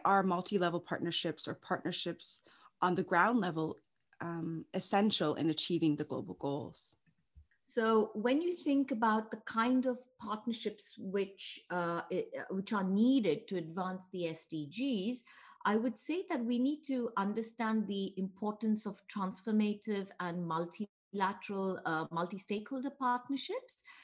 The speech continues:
Speaker 2: you know, at the end of the day, partnerships requires people,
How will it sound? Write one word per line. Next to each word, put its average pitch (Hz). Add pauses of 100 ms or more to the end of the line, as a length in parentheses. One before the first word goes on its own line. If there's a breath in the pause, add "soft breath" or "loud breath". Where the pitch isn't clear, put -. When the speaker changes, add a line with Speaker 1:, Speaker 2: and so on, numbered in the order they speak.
(280 loud breath)
Speaker 2:
you 247
know, 262
at 233
the 247
end 262
of 240
the 247
day, 226
partnerships 226
requires 208 (100)
people, 202